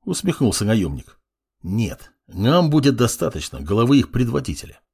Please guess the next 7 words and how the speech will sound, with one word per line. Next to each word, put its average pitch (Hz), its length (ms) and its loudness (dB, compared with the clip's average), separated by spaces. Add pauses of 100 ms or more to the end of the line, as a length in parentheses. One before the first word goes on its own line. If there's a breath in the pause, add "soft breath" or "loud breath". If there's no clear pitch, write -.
(140)
Карлик 165 360 2
взглянул 113 420 2
в 87 80 -10
глаза 92 340 0
Гура 143 340 2
и 123 280 0
продолжил. 101 640 -4